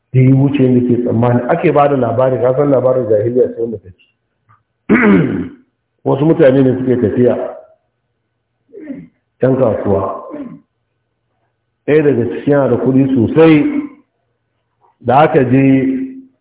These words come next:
sai ya gane rashin lafiyar shi, kuma ba na tashi ba ne. Sai ya rubuta wasiya ga ƴaƴan shi ƴan mata, cewa ga dukiyan shi a hannun su wane, su wane za su taho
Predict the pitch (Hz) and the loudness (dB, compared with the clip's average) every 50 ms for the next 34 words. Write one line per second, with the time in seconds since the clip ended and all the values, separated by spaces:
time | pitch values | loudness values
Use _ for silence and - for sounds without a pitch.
0 | _ _ _ _ _ _ _ _ 139 139 139 131 127 147 151 151 143 131 127 143 | _ _ _ _ _ _ _ _ 0 2 2 2 2 2 2 2 2 0 -2 -2
1 | 139 - 147 123 120 123 123 123 123 135 127 120 131 127 113 123 127 123 110 107 | -2 -2 -2 0 0 0 0 0 0 0 0 0 0 0 0 0 0 -2 -2 -4
2 | 107 - - 113 110 110 107 104 95 92 92 90 87 82 - _ _ _ _ _ | -4 -4 -2 -2 -2 -2 -2 -6 -8 -8 -8 -10 -10 -12 -16 _ _ _ _ _
3 | _ _ _ _ _ _ _ _ _ _ _ _ _ _ _ _ _ _ _ _ | _ _ _ _ _ _ _ _ _ _ _ _ _ _ _ _ _ _ _ _
4 | _ _ _ _ _ _ _ _ - 135 143 147 151 147 143 - - 127 123 120 | _ _ _ _ _ _ _ _ 0 2 2 2 2 0 0 0 2 2 2 2
5 | 113 113 - - 156 160 160 156 151 143 139 139 139 139 - - - - - - | 0 0 0 0 0 2 4 4 4 4 4 4 2 0 -2 -6 -8 -10 -14 -20
6 | - _ _ _ _ _ _ _ _ _ _ _ _ _ _ _ _ _ _ _ | -20 _ _ _ _ _ _ _ _ _ _ _ _ _ _ _ _ _ _ _
7 | _ _ _ 117 110 - - 127 127 127 131 135 131 - 143 139 139 139 135 - | _ _ _ -6 -4 0 0 0 2 2 2 0 0 0 0 2 2 0 0 -2
8 | - - 117 113 113 113 113 117 117 113 113 - 123 117 113 113 113 - - - | -4 -2 -2 0 0 0 0 2 2 0 0 0 0 0 0 0 -2 -6 -10 -14
9 | - - _ _ _ _ _ _ _ _ _ - 131 123 117 110 113 110 107 113 | -18 -20 _ _ _ _ _ _ _ _ _ 0 0 0 2 2 0 0 2 0
10 | 135 143 143 - 127 127 131 131 127 127 117 117 120 127 123 127 127 123 123 123 | 0 0 0 0 0 0 0 0 -2 -4 -2 -2 0 2 2 2 2 0 0 0
11 | 127 123 127 135 139 143 139 131 117 127 127 131 131 135 139 143 143 143 139 135 | 0 2 2 4 2 2 2 -2 -4 -4 -2 0 2 2 2 2 2 0 -2 -4
12 | 127 131 - - _ _ _ _ _ _ _ _ 113 120 127 127 123 - - 117 | -4 -6 -10 -12 _ _ _ _ _ _ _ _ -2 0 0 0 -2 -2 -2 0
13 | 110 120 | 2 2